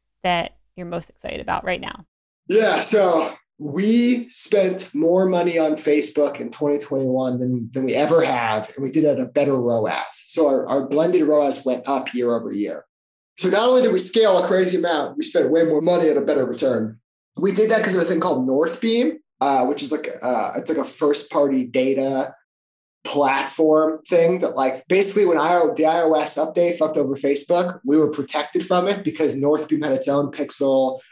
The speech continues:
Speaker 2: its own data, could model all that stuff out for us. Uh, there's a couple people doing a similar thing. I think Triple Whale does something similar, but we've just been on Northbeam for, like, two or three years. So I think I've been super stoked on that. <laughs> It's,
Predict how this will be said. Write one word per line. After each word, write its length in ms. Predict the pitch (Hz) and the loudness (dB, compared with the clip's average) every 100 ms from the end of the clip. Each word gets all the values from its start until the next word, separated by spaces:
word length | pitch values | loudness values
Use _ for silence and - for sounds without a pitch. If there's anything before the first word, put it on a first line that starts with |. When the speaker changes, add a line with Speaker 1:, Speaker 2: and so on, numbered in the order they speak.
| _ - | _ -4
Speaker 2:
its 220 | 131 135 | -2 0
own 220 | 147 143 | 0 0
data, 420 | 139 135 135 131 127 | 2 2 2 0 -2
could 140 | 127 | -4
model 180 | 127 120 | 0 2
all 180 | 123 139 | 2 0
that 80 | 131 | -2
stuff 180 | 127 127 | -6 -4
out 260 | 120 120 | -6 -4
for 220 | 123 120 | -4 -2
us. 380 | 120 117 - - | -2 -4 -8 -10
Uh, 320 | 110 107 104 - - - - | -6 -2 -4 -6 -18 -20 -2
there's 140 | 214 | 0
a 40 | 214 | 2
couple 160 | 269 262 | 2 2
people 180 | 208 | 2
doing 160 | 208 185 | 2 2
a 20 | |
similar 340 | - 180 185 185 | 2 0 0 0
thing. 360 | 190 185 185 | 0 0 -2
I 80 | - | -4
think 240 | - 156 | -4 -4
Triple 580 | - - 185 185 175 160 | -4 -6 -2 0 0 0
Whale 480 | 151 165 165 165 170 | 2 4 4 4 0
does 140 | 160 | -6
something 240 | 180 165 151 | -6 -6 -8
similar, 460 | 170 160 170 165 156 | -4 0 2 0 0
but 140 | 127 | 0
we've 120 | 147 | 0
just 200 | 151 151 | 0 -2
been 80 | 147 | 0
on 100 | 135 | 0
Northbeam 480 | 131 131 - 139 135 | 0 -2 -4 -6 -2
for, 140 | 123 | -4
like, 100 | 110 | -4
two 160 | - 127 | -4 -4
or 60 | |
three 240 | 127 131 117 | -2 -4 -2
years. 360 | 123 135 143 | 0 0 -2
So 400 | - 123 117 117 _ _ _ _ _ - | 0 0 0 -6 _ _ _ _ _ -4
I 100 | - | 0
think 160 | 208 185 | 2 2
I've 80 | 160 | 0
been 120 | - | -2
super 240 | 202 175 | -2 -2
stoked 300 | 170 185 175 | 0 0 2
on 160 | 165 147 | 0 2
that. 400 | 151 180 208 - | 0 0 -2 -6
<laughs> 40 | - - 170 202 | -10 -6 -2 0
It's, 480 | 185 180 - - | 0 0 -4 -10